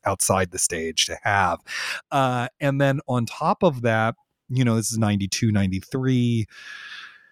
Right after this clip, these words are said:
So it's a play about homosexuality and family and the aids crisis, you know,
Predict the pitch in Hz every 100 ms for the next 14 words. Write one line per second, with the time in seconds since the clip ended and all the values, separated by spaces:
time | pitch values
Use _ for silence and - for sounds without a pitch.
0 | _ - 120 - 101 - 120 113 104 101
1 | 95 95 95 _ _ _ _ - 123 107
2 | 101 - 131 147 139 127 101 92 - -
3 | 143 139 127 123 117 123 - 98 - 123
4 | 139 135 - - 104 95 - 92 90 -
5 | - - 101 92 92